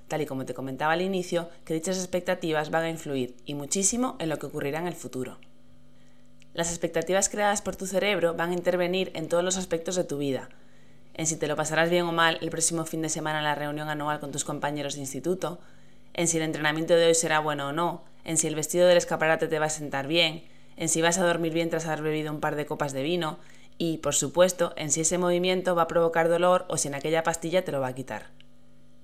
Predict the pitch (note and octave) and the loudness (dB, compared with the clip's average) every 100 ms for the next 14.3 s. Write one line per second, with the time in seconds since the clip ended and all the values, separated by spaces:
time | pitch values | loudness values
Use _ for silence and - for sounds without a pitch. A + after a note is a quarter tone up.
0 | - - - G3+ F3+ C3 - - F#3+ E3+ | -18 -2 4 6 4 -2 -12 -6 0 0
1 | E3 F3 E3 F3 G#3 - F#3+ G3 F#3+ F#3 | 2 0 2 2 2 2 0 2 2 2
2 | G3+ G#3 F3 E3 D#3 D3 C#3+ B2 - - | 2 2 2 2 2 4 2 0 -8 -18
3 | - - - D#3 - E3 F3 F#3+ - D#3+ | -18 -18 -4 -2 0 2 2 2 0 -4
4 | D3+ C#3+ C#3 D#3 G#3+ - - - - - | -2 -2 -2 0 0 0 -8 -18 -20 -12
5 | E3 D#3 F3 G#3 G3+ F3+ F3 E3 F3 F#3 | -6 -4 0 0 0 0 0 2 4 4
6 | E3 D#3+ D#3+ D3+ D3 D3+ E3 C3 - - | 2 0 0 0 -4 -2 -2 -2 -6 -12
7 | - - D#3 D3+ C#3+ D3+ E3 F#3 E3+ D#3 | -18 -10 -4 -2 0 2 2 2 0 0
8 | C3+ - - D3+ D3 D3 F3 F#3 F#3 - | -2 -6 -8 -4 -2 0 2 2 4 2
9 | D#3+ D#3 C#3+ D#3 F3 D#3 C#3 - C#3+ D3+ | 0 -4 -4 0 0 0 -4 -8 -4 -2
10 | D#3 D#3 D3 C#3+ - B2 A#2+ A2+ - - | 0 -2 -4 -4 -4 -6 -8 -8 -14 -16
11 | - - - - - - - F#3+ A3+ B3+ | -20 -20 -18 -18 -18 -18 -6 -2 0 2
12 | C4 A3 G#3 F#3 F#3 F#3+ F#3 D#3+ - - | 2 2 4 2 2 0 2 -2 -4 0
13 | F3+ - F#3+ F#3 - D#3+ D#3+ D#3+ D#3 D3+ | 0 4 4 4 4 0 0 -2 0 0
14 | D3+ D3+ C#3+ | 2 0 0